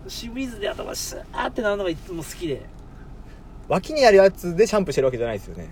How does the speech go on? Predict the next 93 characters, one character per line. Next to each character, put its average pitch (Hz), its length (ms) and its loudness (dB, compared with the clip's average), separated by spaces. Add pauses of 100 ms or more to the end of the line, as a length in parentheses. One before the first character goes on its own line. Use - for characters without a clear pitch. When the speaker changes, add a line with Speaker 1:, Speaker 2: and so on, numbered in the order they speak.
(300)
Speaker 1:
い 180 60 -6
や、 185 140 -2
知 - 180 -4
ら 208 100 4
ん。 180 40 -2
シ 208 220 -8
ー 233 100 -8
ブ 247 100 -8
リ 262 60 -2
ー 262 40 -4
ズ 226 60 -8
の 202 60 -4
シ 208 100 -4
ャ 220 80 2
ン 208 40 -4
プ 202 80 -8
ー - 20 -8
買 175 100 -2
っ - 20 -2
て 185 100 -2
き - 20 -4
て、 170 80 0
い 151 60 -6
つ 147 100 -12
も 160 200 -6
嫁 151 240 -6
ち 147 60 -8
ゃ 156 60 -4
ん - 20 -8
頼 139 140 -6
ん - 20 -6
で。 165 80 4
Speaker 2:
へ 196 680 12
ー、 170 200 0
初 160 160 4
め 175 60 0
て 151 80 -4
知 139 80 -8
り 131 60 -4
ま 120 100 -4
し - 80 -12
た。 98 160 -4 (840)
キ - 120 -2
ン 170 80 2
キ 165 120 -2
ン 165 40 -2
に 160 80 -2
な 147 80 0
る 117 60 0
や 95 60 -2
つ - 120 -14
ね、 101 100 -4
じ 92 100 -6
ゃ 87 40 -4
あ。 85 40 -8 (120)
Speaker 1:
う 180 80 -4
ん。 - 20 0
も 143 480 -6
う、 156 80 -12
あ 170 100 -4
れ 208 80 -4
で、 226 140 -6
ま 220 80 -2
あ、 - 80 -6
朝 208 160 -4
か 202 100 0
ら、 180 240 0 (200)
か-、 - 280 -8
朝 196 200 -2
シ - 80 -6
ャ 185 100 -2
ン 175 60 -6
し - 100 -14
て、 269 260 4 (140)
Speaker 2:
は 117 120 -8
い。 104 100 -8
Speaker 1:
会 185 160 0
社 175 100 0
出 165 100 -4
て 170 80 -2
く 156 80 -8
る 156 60 -8
の 175 80 -6
が 190 80 -2
め 160 80 -4
っ 147 60 -6
ち 170 100 -10
ゃ - 20 -12
気 151 100 -10
持 147 100 -6
ち 127 140 -8
い - 20 -8
い。 107 60 -10